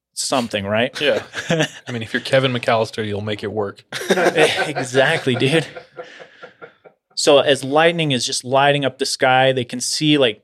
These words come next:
Speaker 1: patches of light outside, and they don't see this guy anymore. But as they're, like, trying to make a call out, trying to get out on the C B radio, and as Ben is finally, like,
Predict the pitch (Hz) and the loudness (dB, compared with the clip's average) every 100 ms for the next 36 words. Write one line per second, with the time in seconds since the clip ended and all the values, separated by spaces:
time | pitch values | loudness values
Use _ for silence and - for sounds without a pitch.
0 | - - 143 143 143 139 131 127 131 127 | -12 -6 -2 -2 -2 -4 0 2 4 4
1 | 107 - 135 135 131 131 131 147 156 - | 0 -2 2 2 2 0 0 0 0 -2
2 | 143 123 - 123 139 120 92 - - - | -2 -2 0 2 2 0 -8 -14 -20 -20
3 | _ _ _ _ _ _ - 120 156 156 | _ _ _ _ _ _ -10 2 4 4
4 | - - _ _ _ - 135 139 165 151 | 0 -6 _ _ _ -2 0 0 4 6
5 | 135 110 - 131 135 131 117 - - 135 | 6 2 -2 -2 0 -2 -4 -4 4 4
6 | 131 131 - _ - - 131 127 131 127 | 6 2 -2 _ -10 -2 0 2 2 0
7 | 123 - 127 123 123 123 123 123 117 120 | -2 -6 -4 -2 0 2 2 2 2 0
8 | 113 - - - - 135 131 - 131 127 | -2 -10 -20 -8 0 2 2 -2 0 0
9 | 135 123 107 104 | 0 0 0 -2